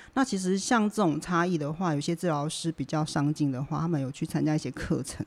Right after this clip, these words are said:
他其实自己在外面会私下接案或是做自费。那这个东西的话，是他们另外一项的收入来源，所以相对也会比较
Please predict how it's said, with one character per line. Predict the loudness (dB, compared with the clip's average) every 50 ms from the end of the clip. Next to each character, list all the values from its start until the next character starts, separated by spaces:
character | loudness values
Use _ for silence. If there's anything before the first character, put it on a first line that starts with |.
| -4
他 | -2 -2
其 | -2 -2 -4
实 | -4 -4 -4
自 | -6 -8 -14 -18 _ -10 -10
己 | -8 -8 -6
在 | -2 0 2
外 | 4 4 4
面 | 4 4 4
会 | 2 2 0 0 -2 -6 -12 -20 -20 -20 -20 -16 -12
私 | -6 -4 -4
下 | 0 2 2 2 0
接 | -2 -4 -4 -4 -4
案 | -2 -4 -4 -2 -2
或 | -2 -2
是 | -2 -2 -2
做 | -4 -2 0 -2 -2
自 | -2 -4 -6 -6 -6 -6 -8 -6
费。 | -6 -6 -6 -8 -14 -20 -20 -8 0
那 | 0 2
这 | 2 4 4
个 | 2 4
东 | 6 6 6 6 4
西 | 2 0 0
的 | 0 0 -2
话， | 0 0 -2 -2 -2
是 | -2 -2 0 0
他 | 0 0 0
们 | 2 2 4 4
另 | 4 4 2
外 | 2 0 -2 -4 -6 -8 _
一 | -8
项 | -6 -6 -2 0 0 0 0 0
的 | -4 -6
收 | -6 -4 -4 -2 -2
入 | -2 -4 -4 -6
来 | -8 -8 -6
源， | -6 -6 -6 -8 -10 -16 -18 -20 -20 -20 -20 -14 0
所 | 2 4
以 | 4
相 | 4 4 4 4 4
对 | 4 2 0 0
也 | 0 -4
会 | -4 -4 -4
比 | -4 -6 -10
较 | -4 -2 -2 -2 -2 -4 -6